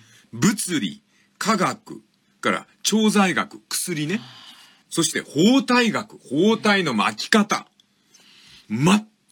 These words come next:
Speaker 2: くの広範囲にわたって本格的西洋医学の学び屋がここに出て勉強が始まったっていう。
Speaker 1: はい。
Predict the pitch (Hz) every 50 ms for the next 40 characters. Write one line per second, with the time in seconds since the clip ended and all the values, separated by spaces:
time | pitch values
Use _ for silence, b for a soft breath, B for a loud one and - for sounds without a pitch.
0 | - - - - - 277 269 254 220 - - 220 226 226 220 196 202 220 220 214
1 | 202 190 185 180 170 170 175 175 - 190 185 - - - 214 175 - B B B
2 | B - 202 247 247 247 247 208 - 226 220 214 - - - 254 - - 240 202
3 | - - 202 190 196 180 185 180 180 165 160 131 156 139 - - - 120 113 165
4 | 220 240 214 B B B B B 117 143 147 147 151 151 147 139 123 135 135 127
5 | 113 120 - - 123 117 104 120 117 117 131 170 190 202 208 104 - 123 123 120
6 | 104 120 107 107 110 110 98 92 95 101 95 90 - _ - - - - _ -
7 | - - 78 73 71 - - - - - 127 139 156